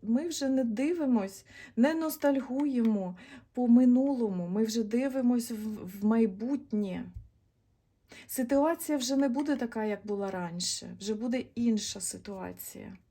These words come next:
Тому, дай Боже, щоб так і було, щоб було легше. Давайте ще спитаємо, ем, чи,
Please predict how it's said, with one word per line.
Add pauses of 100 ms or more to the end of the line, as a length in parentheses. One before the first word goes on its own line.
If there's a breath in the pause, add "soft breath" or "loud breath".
(3000 loud breath)
Тому, (1500 loud breath)
дай
Боже, (540 loud breath)
щоб (360 loud breath)
так
і
було, (480)
щоб
було
легше. (460 loud breath)
Давайте
ще
спитаємо, (480 loud breath)
ем, (280 loud breath)
чи,